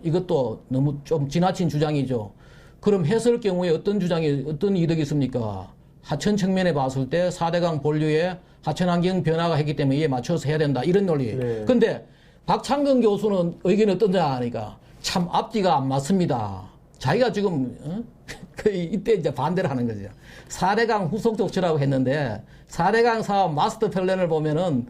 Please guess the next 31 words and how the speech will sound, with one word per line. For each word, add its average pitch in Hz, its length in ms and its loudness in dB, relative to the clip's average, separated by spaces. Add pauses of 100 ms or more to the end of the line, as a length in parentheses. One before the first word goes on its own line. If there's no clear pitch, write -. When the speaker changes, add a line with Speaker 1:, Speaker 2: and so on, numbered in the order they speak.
(220)
Speaker 1:
사 175 220 0
대강 220 300 2
사업을 185 380 0
하게 190 320 -2
되면은 165 480 0
지류지천도 196 680 0
대개 165 320 2
문제가 156 360 0
해결된다라고 160 1400 0
얘기를 175 320 0
하고 151 260 0
있었어요. 127 800 -4 (400)
이게 202 280 2
거짓말입니다. 151 600 -2
이게 170 220 0
그런 180 420 0
마스터 202 280 -2
플랜에 170 260 0
이게 147 160 0
없고 156 480 -2 (180)
마스터 240 360 0
플랜이 214 600 0
사 185 220 -2
대강 233 280 2
사업을 196 420 0
하고 226 540 0 (280)
후속 285 400 0
사업을 220 380 2
해야 269 220 2
된다는 185 320 0
거죠. 107 180 -6